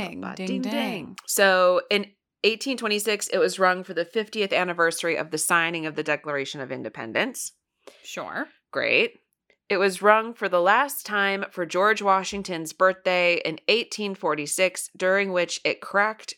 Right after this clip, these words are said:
Speaker 2: irreparably. The bell traveled around the country after the Civil War between eighteen sixty-one and eighteen sixty-five,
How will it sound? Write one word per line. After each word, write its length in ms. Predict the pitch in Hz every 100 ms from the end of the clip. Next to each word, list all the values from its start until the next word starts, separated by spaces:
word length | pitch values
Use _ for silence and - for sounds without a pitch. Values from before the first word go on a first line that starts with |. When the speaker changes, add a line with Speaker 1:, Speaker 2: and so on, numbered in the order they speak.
| -
Speaker 2:
irreparably. 880 | 147 185 226 131 113 113 139 277 _ _
The 160 | 185 196
bell 320 | 185 196 214
traveled 400 | 214 208 196 202
around 200 | 185 175
the 60 | 170
country 420 | 185 180 190 170
after 260 | 151 156 170
the 100 | 165
Civil 380 | - 165 160
War 320 | 147 147 143 175
between 380 | 175 170 160 -
eighteen 320 | 151 - 160
sixty-one 640 | - 139 - 156 147 139
and 120 | 131 143
eighteen 280 | 113 143
sixty-five, 800 | 139 110 - 202 349 214 196 190